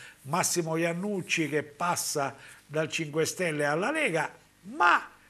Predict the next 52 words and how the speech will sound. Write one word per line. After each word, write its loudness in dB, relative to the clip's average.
il 2
P 0
D, -2
il 2
P 0
D 6
dove 4
ora 4
sappiamo 2
che 2
ci -2
dovrebbe -2
essere -4
un -6
congresso, 4
e 0
io 6
credo 6
che 4
il 2
P 2
D, 4
e 4
io 8
non 6
sono 10
un 4
uomo 6
del 4
P 0
D, -6
eh, 2
nel 2
senso 6
sono 2
sempre 2
stato 0
un 0
uomo -4
di -4
destra, 0
ma -2
a 6
un 2
certo -2
punto 2
ho 10
capito 0
che 0
poteva 2
essere 0
una -4